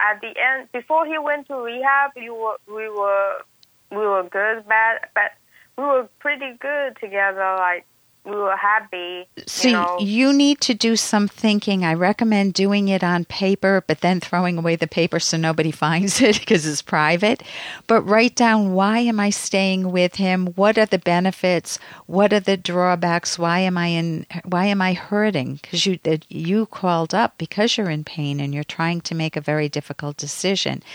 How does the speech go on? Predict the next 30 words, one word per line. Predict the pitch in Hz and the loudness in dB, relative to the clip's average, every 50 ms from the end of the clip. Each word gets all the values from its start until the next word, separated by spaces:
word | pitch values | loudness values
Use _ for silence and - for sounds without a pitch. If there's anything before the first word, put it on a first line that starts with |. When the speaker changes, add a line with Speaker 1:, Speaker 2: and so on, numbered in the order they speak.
| - - - - - - | -16 -16 -16 -16 -12 -4
Speaker 2:
Would | - 180 185 175 | 0 2 4 4
I | 185 180 | 4 2
be | 170 180 185 | 2 0 -2
happier | 175 - 175 170 175 175 - 180 175 170 165 165 | -2 0 0 0 0 0 -2 -2 0 0 0 0
without | 160 160 156 151 - - - 156 156 170 180 - | 0 0 -2 -2 -2 -2 -2 0 0 -2 -2 -4
him? | - 190 180 180 185 190 196 202 _ - - - - - - - - _ - | -4 -2 -2 -2 -2 -2 -6 -8 _ -18 -20 -20 -20 -20 -20 -20 -20 _ -6
Uh, | - 160 156 147 156 151 | -2 0 0 0 0 0
will | 156 175 165 160 | 0 0 2 2
I | 160 160 | 2 2
miss | 160 160 170 202 214 - - - | 2 2 2 0 0 0 -2 -2
the | 202 180 170 | -2 0 0
intimacy? | 170 190 196 - 214 214 220 - - 233 226 | 0 -2 -2 -2 -2 -2 -2 -2 -2 0 0
Of | 202 175 - | -2 -2 -4
course | - - 165 170 180 - - | -4 -2 0 0 0 0 0
you | - 214 | -2 -2
will, | 180 139 139 143 151 170 190 202 - - - - - - _ - | 0 0 0 0 0 -2 -2 -4 -8 -16 -20 -20 -20 -8 _ 2
but | 190 180 170 - | 2 2 2 0
you | 180 170 170 | -2 -2 0
may | 170 165 175 185 | 2 2 2 2
not | 180 170 165 170 - | 2 0 0 -2 -2
miss | - 180 196 220 214 180 - - - - - _ | 0 0 2 2 2 2 0 -4 -8 -8 -8 _
the | - 160 | -2 -2
downside | 151 151 156 151 170 196 208 202 - - - 139 131 131 127 131 | 0 0 0 2 2 2 0 -2 -2 -4 -4 -4 -4 -4 -4 -6
of | 135 135 - - | -6 -8 -10 -10
what's | - 143 143 143 - - | -6 -4 -4 -4 -4 -6
going | - - 143 143 143 143 143 | -4 -4 -4 -4 -4 -4 -4
on, | 135 135 131 131 | -4 -4 -4 -4
his | 139 147 139 - | -4 -6 -4 -2
alcohol | 147 147 165 175 - - 147 143 143 135 135 131 | -2 0 0 -2 -4 -6 -8 -6 -6 -6 -6 -8
problems. | - - 135 139 131 135 - 131 127 135 143 139 - - - | -10 -10 -8 -8 -8 -8 -8 -10 -12 -12 -12 -14 -16 -18 -18